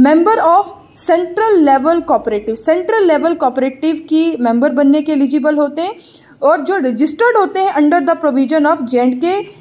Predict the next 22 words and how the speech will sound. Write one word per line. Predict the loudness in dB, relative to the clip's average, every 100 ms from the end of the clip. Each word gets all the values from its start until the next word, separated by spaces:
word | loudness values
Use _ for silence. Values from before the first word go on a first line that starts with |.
| -20 -2
अ, | 2 2
सेल्फ | 0 -2 0 2 0
रिलायंट | 0 2 0 0 -2
कोऑपरेटिव | -2 -2 -2 -4 -2
एक्ट | -4 -2
नाइनटीन | -4 -4 -4 -6
हंड्रेड | -6 -6 -6
एंड | -6
नाइनटीन। | -8 -10 -12 -14 -14 _ -20 -8 -4
इन | -2 0
कोऑपरेटिव | 0 0 -2 -2 -2
क्रेडिट | 0 0 -2
सोसाइटी, | -4 -2 0 0 -2 -6
स्ट्रक्चर | -2 -4 -4 -4
सोसाइटीज | -2 0 0 -2 -2
का | -2
जो | -2
काम | 0 0 2
है | 2 0
वो | 0
क्या | 0 0
है? | 2 0 -2